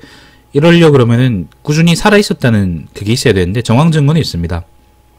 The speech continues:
박씨가 왕이 되진 못했지만은 그 가끔 재상 자리에도 오르고요. 그 옛날에,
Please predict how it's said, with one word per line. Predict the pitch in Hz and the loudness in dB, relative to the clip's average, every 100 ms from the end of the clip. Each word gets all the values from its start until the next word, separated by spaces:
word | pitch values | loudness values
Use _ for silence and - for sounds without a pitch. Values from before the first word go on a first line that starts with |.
| _ _ _ _ _ _ _ _ _ - - _ _ - _ _ _ _ _ - | _ _ _ _ _ _ _ _ _ -20 -20 _ _ -20 _ _ _ _ _ -4
박씨가 | 139 - 180 147 139 85 - | -2 0 2 4 2 0 -2
왕이 | 123 202 180 | 2 4 4
되진 | 120 143 | 2 0
못했지만은 | 104 - 117 - 104 98 117 131 - _ _ _ _ _ _ | 0 -2 -4 -4 -2 0 0 -2 -6 _ _ _ _ _ _
그 | - 98 90 | -6 -6 -6
가끔 | - - 139 | -6 -2 0
재상 | 131 170 185 165 | 2 2 2 2
자리에도 | 127 104 127 | 2 2 0
오르고요. | 104 90 120 107 _ | -2 -4 -4 -6 _
그 | 95 | -8
옛날에, | 98 113 110 | -4 -2 -2